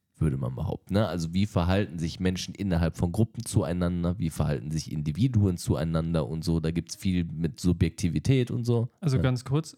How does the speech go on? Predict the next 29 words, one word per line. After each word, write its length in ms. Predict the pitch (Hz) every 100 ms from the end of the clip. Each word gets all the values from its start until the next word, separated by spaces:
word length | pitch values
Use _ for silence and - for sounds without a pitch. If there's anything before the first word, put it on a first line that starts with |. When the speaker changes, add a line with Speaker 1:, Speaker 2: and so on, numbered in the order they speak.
| _
Speaker 2:
ja, 480 | 135 117 113 139 180
ich 220 | 202 135 -
finde, 300 | 139 139 131
man 220 | 123 113
kann, 400 | 127 131 131 135
oder 180 | 131 120
ich 180 | 120 -
weiß, 300 | 107 127 131
man 120 | 113
kann 160 | 117 127
in 120 | 123
der 100 | 120
Sozialwissenschaft 920 | 117 113 113 123 131 131 123 117 - _ _ _ _
deskriptiv 760 | 120 120 - 120 - 180 214 -
Statistik 640 | - 131 120 127 - - -
immer 200 | 143 135
betreiben. 400 | 127 - 107 104
Du 80 | -
kannst 260 | 123 -
immer 200 | 147 170
einen 100 | 156
Sachverhalt 640 | 131 139 - 120 120 117
aufklären 400 | 120 165 - 160
und 80 | 147
sagen, 200 | 131 127
wir 100 | 120
haben 220 | 127 143 143 _ _ _
die 180 | 127 131
Zahlen, 420 | - 139 185 233